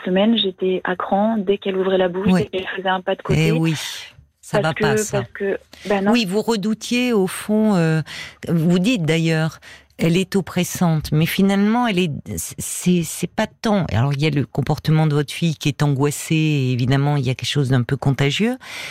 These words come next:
Speaker 2: mais
Speaker 1: Mm.
Speaker 2: vous redoutez les réactions de votre compagnon, en
Speaker 1: Ah bah,
Speaker 2: fait,
Speaker 1: clairement.
Speaker 2: et de
Speaker 1: Ah
Speaker 2: sa
Speaker 1: bah oui.
Speaker 2: fille. Vous
Speaker 1: Oui.
Speaker 2: anticipez, au fond, vous êtes sur le
Speaker 1: Oui.
Speaker 2: qui-vive.
Speaker 1: Oui, oui, totalement.
Speaker 2: Oui, mais c'est
Speaker 1: Ah
Speaker 2: ça
Speaker 1: oui.
Speaker 2: qui n'est, qui ne va pas.
Speaker 1: Mm.
Speaker 2: Enfin,
Speaker 1: Ben non, et
Speaker 2: qui,
Speaker 1: je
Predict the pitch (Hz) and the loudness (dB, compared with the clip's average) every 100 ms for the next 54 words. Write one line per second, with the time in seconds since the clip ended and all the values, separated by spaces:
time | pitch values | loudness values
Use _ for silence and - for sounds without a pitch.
0 | - - 175 160 185 170 220 202 202 196 | -6 0 2 2 0 0 -2 0 -4 -2
1 | - 254 285 - 185 190 185 185 180 - | -2 -2 -2 0 2 2 0 0 -2 -6
2 | - 240 233 170 151 - 151 175 196 185 | -4 0 2 2 0 0 0 2 0 0
3 | 175 - - 214 202 190 170 202 214 220 | -2 -4 -4 0 2 0 -2 -2 0 -2
4 | 185 160 143 147 185 233 180 160 - - | 0 0 0 0 0 0 0 -2 -4 0
5 | 185 196 214 208 233 220 214 175 - 175 | 0 2 -2 0 0 0 -2 -2 -4 -2
6 | 156 190 - 185 180 170 196 170 175 151 | 0 -2 -2 0 0 0 -2 0 0 -2
7 | - _ - - _ 233 240 233 - - | -6 _ -20 -20 _ 0 2 0 -6 -8
8 | 233 208 185 - 214 214 - 226 208 226 | -4 -4 -4 0 2 2 0 0 0 0
9 | - - 185 170 165 165 - - 165 151 | 0 0 2 2 2 -2 -2 2 2 2
10 | 190 - 151 - - _ _ - - 170 | 0 -2 -4 -6 -12 _ _ -12 -2 0
11 | 156 214 214 220 254 220 | 2 0 2 0 2 2